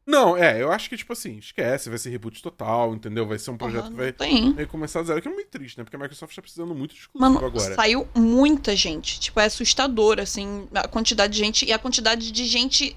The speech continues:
Speaker 2: na diretoria do jogo, tipo, que saiu, tá ligado? Tipo, diretor técnico, diretor de
Speaker 1: É.
Speaker 2: artes cênicas, engenharia de jogabilidade, tipo, muita gente que mexe com, com cabeças do projeto, então, tipo
Speaker 1: É, as lideranças todas vazaram, é, na essência é isso.
Speaker 2: Olha,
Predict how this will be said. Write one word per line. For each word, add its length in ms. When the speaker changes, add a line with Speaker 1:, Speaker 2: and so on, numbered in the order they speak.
Speaker 2:
na 160
diretoria 840
do 160
jogo, 460
tipo, 240
que 100
saiu, 380
tá 80
ligado? 300
Tipo, 180
diretor 420
técnico, 480
diretor 320
de 80
Speaker 1:
É. 40
Speaker 2:
artes 240
cênicas, 520
engenharia 440
de 60
jogabilidade, 680
tipo, 200
muita 380
gente 220
que 80
mexe 280
com, 440
com 460
cabeças 560
do 80
projeto, 480
então, 260
tipo 380
Speaker 1:
É, 180
as 140
lideranças 460
todas 260
vazaram, 420
é, 340
na 200
essência 300
é 60
isso. 100
Speaker 2:
Olha, 240